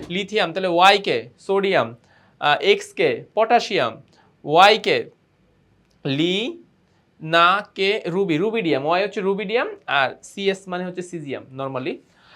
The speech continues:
আর পর্যায়ে আছে ম্যাগনেসিয়াম, অ্যালুমিনিয়াম, সিলিকন। জেড কে তাহলে? ফসফরাস, সালফার এবং সর্বশেষ হচ্ছে ক্লোরিন। তো দেখো আমরা কিন্তু এই যে এক্স, ওয়াই, জেড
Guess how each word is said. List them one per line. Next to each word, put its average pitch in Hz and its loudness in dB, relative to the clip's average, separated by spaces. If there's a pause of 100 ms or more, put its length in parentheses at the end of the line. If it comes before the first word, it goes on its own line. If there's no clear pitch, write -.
(140)
আর 139 0
পর্যায়ে 190 4
আছে 208 0
ম্যাগনেসিয়াম, 190 -2
অ্যালুমিনিয়াম, 180 -4
সিলিকন। 160 -6 (280)
জেড 196 0
কে 202 -2
তাহলে? 185 -2 (220)
ফসফরাস, 220 0 (520)
সালফার 196 4 (320)
এবং 165 -4
সর্বশেষ 170 -8
হচ্ছে 170 -10
ক্লোরিন। 135 -6 (420)
তো 160 0
দেখো 202 0
আমরা 220 0
কিন্তু 220 -6
এই 214 0
যে 196 0
এক্স, 190 -6
ওয়াই, 196 -2
জেড 180 -6